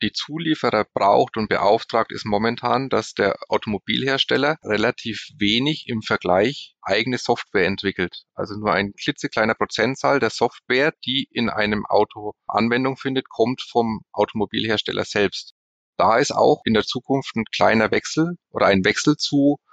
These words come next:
zu erwarten. Die Automobilhersteller wollen mehr und mehr in den Bereich Softwareentwicklung eintreten. Dennoch brauchen sie die Automobilzulieferer, um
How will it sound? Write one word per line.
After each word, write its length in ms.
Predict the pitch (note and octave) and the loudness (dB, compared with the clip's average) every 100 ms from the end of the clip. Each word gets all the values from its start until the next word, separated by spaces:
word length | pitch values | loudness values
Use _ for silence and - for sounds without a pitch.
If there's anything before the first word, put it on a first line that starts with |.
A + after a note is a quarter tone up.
| _ _ | _ _
zu 180 | - | 4
erwarten. 500 | A2+ A2 A2+ - D#3+ - | 6 6 4 2 -2 0
Die 240 | A#2 A#2 - | 0 2 4
Automobilhersteller 920 | G#2 A#2 G#2 A#2+ B2+ B2+ - A2+ G2+ | 2 2 -2 0 2 2 4 2 2
wollen 500 | G2 G#2+ B2 C#3 A#2 | 4 6 4 2 0
mehr 300 | G#2+ A2 B2 | 2 4 4
und 120 | A#2+ | 2
mehr 320 | A2 A2 A#2+ | 2 2 2
in 80 | G#2+ | 0
den 160 | A2 G#2 | -6 -6
Bereich 300 | G2+ F#2+ G2+ | -4 -4 -4
Softwareentwicklung 720 | A2 A2+ - F#2+ G2 - F#2+ - | -8 -8 -4 -4 -4 -14 -20 -6
eintreten. 680 | F#2+ A#2 - C3 C#3 F#3 - _ _ | -4 -4 -4 -6 -6 -12 -14 _ _
Dennoch 320 | G#2+ B2 D3+ - | 2 4 2 0
brauchen 380 | G#2+ G2 A#2+ C#3 | 2 4 4 0
sie 180 | - - | -6 -2
die 120 | - | 2
Automobilzulieferer, 1800 | D#2 G#2+ G#2+ G2 G#2 A#2 C3+ D#3 _ _ - - A#2 B2+ C#3 C#3+ D3 D3+ - | 2 0 -4 -6 -4 0 -2 -4 _ _ -12 -8 -6 -4 -2 0 0 0 -2
um 340 | A#2 B2 C3 | -2 -2 -4